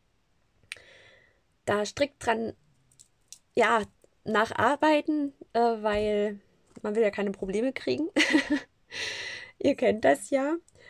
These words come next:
Und, ähm, ja, schaut einfach mal unten rein, äh, was die Teilnahmebedingungen sind. Die wichtigste natürlich ist, ihr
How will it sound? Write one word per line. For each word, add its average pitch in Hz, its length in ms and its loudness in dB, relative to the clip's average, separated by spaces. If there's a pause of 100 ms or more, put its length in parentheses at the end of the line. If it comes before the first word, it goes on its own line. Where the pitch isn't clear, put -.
(360)
Und, 269 680 6
ähm, 214 760 4 (760)
ja, 170 640 0 (260)
schaut 285 360 2
einfach 247 260 -2
mal 233 80 -4
unten 202 300 -6
rein, 311 420 0 (280)
äh, 226 320 0 (260)
was 208 220 -4
die 202 120 -8
Teilnahmebedingungen 180 840 -4
sind. 285 300 2 (1040)
Die 175 220 -8
wichtigste 311 560 2
natürlich 247 640 0
ist, - 340 0
ihr 180 320 -2